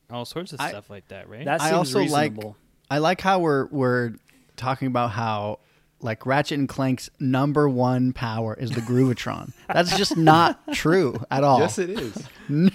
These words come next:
Speaker 4: It is important in every fight.
Speaker 1: <laughs> Oh my gosh.
Speaker 2: I mean, that's true, actually.
Speaker 3: <laughs>
Speaker 2: The big
Speaker 1: If they
Speaker 2: boss
Speaker 1: want the
Speaker 2: battles,
Speaker 1: trophy, it's important.
Speaker 2: I always
Speaker 4: Yeah.
Speaker 2: threw a Groovatron at him so that they'd be like,
Speaker 4: Yeah, that's, <laughs> that's the only way I can win the boss fight at the end is if I
Speaker 2: Same.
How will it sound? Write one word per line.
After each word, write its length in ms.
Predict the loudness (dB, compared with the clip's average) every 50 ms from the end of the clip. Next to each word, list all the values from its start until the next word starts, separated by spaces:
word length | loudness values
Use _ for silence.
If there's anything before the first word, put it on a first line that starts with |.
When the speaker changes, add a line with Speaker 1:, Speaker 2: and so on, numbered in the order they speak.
| 2 -16 -8
Speaker 4:
It 100 | -2 -2
is 100 | 0 2
important 540 | 0 0 6 6 6 6 6 6 4 4 4
in 60 | 4
every 320 | 4 4 4 4 2 0 2
fight. 400 | 2 0 0 0 -2 -6 -10 -16 _
Speaker 1:
<laughs> 40 | _ _ _ _ _ -10 -6
Oh 260 | -6 -4 -4 -4 -6 -6 -12 -12
my 100 | -12 -12
gosh. 400 | -12 -12 -12 -12 -12 -12 -14 -14 -16 -20 -12 -4
Speaker 2:
I 100 | -2 0
mean, 160 | 2 2 2
that's 220 | 2 0 0 -2 -4
true, 360 | -2 2 4 4 6 4 4
actually. 560 | 2 0 -2 -4 -4 -2 -2 0 0 0 -2 -2
Speaker 3:
<laughs> 40 | -14 -18 _ _ _ _ -18 -8 -2
Speaker 2:
The 100 | -2 0
big 240 | 2 4 2 2 4
Speaker 1:
If 60 | 4
they 60 | 4
Speaker 2:
boss 140 | 6 6 6
Speaker 1:
want 120 | 4 4
the 40 | 4
Speaker 2:
battles, 380 | 4 4 6 6 4 4 4 2
Speaker 1:
trophy, 120 | 0 -2 -2
it's 140 | -4 -6
important. 400 | -8 -10 -10 -6 -6 -4 0 2
Speaker 2:
I 60 | 4 4
always 280 | 6 6 4 4 2
Speaker 4:
Yeah. 60 | -2 0
Speaker 2:
threw 140 | 2 2 2
a 40 | 2
Groovatron 540 | 2 2 2 2 0 -2 -2 -2 -2 -2 -2
at 180 | -2 -2 -2
him 280 | -2 -2 -4 -4 -6 -8 -12 _ _ _ _ _ _ -20 -18
so 140 | -8 -6 -4
that 160 | -4 -4 -4
they'd 140 | -4 -4 -4
be 100 | -4 -4
like, 180 | -6 -6 -10 _ _ _ _ _ _ _ _ _ _ _ _ _ _ _ _ _ _ _ _ _ _ _
Speaker 4:
Yeah, 280 | -8 -4 -4 -4 -4 -6 -8 -2
that's, 280 | -2 -2 0 -2 -6 -6
<laughs> 0 |
that's 280 | -2 -2 -2 -2 -2 -2
the 120 | -4 -2
only 220 | -2 -2 -4 -4 -4
way 220 | -4 -4 -4 -4
I 80 | -6 -6
can 200 | -8 -10 -10 -8
win 160 | -8 -8 -10
the 60 | -8
boss 240 | -8 -8 -8 -8 -10
fight 180 | -12 -14 -12
at 120 | -12 -14 -14
the 120 | -16 -16
end 180 | -16 -16 -16 -16
is 180 | -16 -16 -16
if 160 | -16 -14 -12 -6
I 40 |
Speaker 2:
Same. 180 | -4 -2 -2 -2